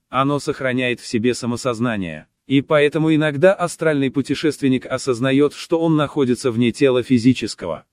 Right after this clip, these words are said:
Во время этих перемещений в астрале, иногда человек видит свое астральное тело,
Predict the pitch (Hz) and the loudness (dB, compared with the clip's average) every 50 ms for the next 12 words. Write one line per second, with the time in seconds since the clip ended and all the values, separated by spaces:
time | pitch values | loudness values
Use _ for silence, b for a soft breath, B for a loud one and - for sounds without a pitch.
0 | _ _ 113 107 110 139 123 120 127 143 139 143 139 135 127 - 143 - - 160 | _ _ -4 2 2 4 4 4 2 2 2 2 2 2 0 0 -4 -2 0 2
1 | 143 143 139 135 - - 165 160 147 143 135 127 139 135 - - 131 123 110 95 | 4 4 4 2 2 2 4 4 4 4 4 2 2 0 -2 -2 -4 -2 -2 -2
2 | 90 87 - _ _ - 123 131 135 135 127 127 143 180 185 - - 165 160 156 | -4 -8 -12 _ _ -6 -4 -2 -2 -2 0 2 4 4 4 4 2 2 2 4
3 | 156 180 190 - - 147 165 151 151 143 - - 143 143 139 135 135 131 123 - | 4 2 2 2 2 2 2 4 4 2 0 0 0 0 0 0 -2 -4 -6 -6
4 | - 131 131 123 123 127 127 127 117 - 147 131 117 101 95 90 85 - | -2 -2 0 0 0 0 -2 -2 -2 -2 0 0 0 0 -2 -6 -8 -12